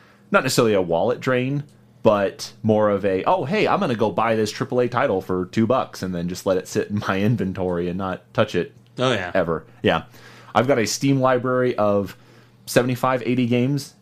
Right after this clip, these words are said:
Speaker 1: and I've maybe played fifteen, twenty of 'em
Speaker 2: Jeez.
Speaker 1: over the years. Yeah, since I first started with P C gaming in twenty twelve, so,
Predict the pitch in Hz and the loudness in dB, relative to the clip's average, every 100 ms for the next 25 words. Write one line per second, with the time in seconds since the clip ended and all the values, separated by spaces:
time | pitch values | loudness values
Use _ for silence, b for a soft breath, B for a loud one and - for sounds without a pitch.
0 | _ 110 104 92 98 101 92 98 101 - | _ -2 0 2 0 0 0 0 -2 -2
1 | 92 95 101 101 _ _ _ _ _ _ | -2 -2 -2 -6 _ _ _ _ _ _
2 | _ - 107 104 98 104 120 120 - _ | _ -6 -6 -4 -4 -4 -4 -8 -18 _
3 | _ - 127 127 131 127 131 - - 107 | _ -10 -6 -4 -4 -6 -8 -6 -4 -4
4 | - - - B B - 117 123 135 127 | -2 -4 -4 B B 2 4 4 2 2
5 | 139 139 - - 110 85 113 113 101 107 | 2 0 -4 -4 -2 0 0 0 0 0
6 | 104 - 104 107 104 104 107 104 101 101 | -2 0 0 0 -2 -4 -6 -4 -4 -2
7 | 107 101 104 110 107 113 113 120 - - | -2 -6 -4 -4 -2 0 0 -2 -8 0
8 | 92 - | 0 0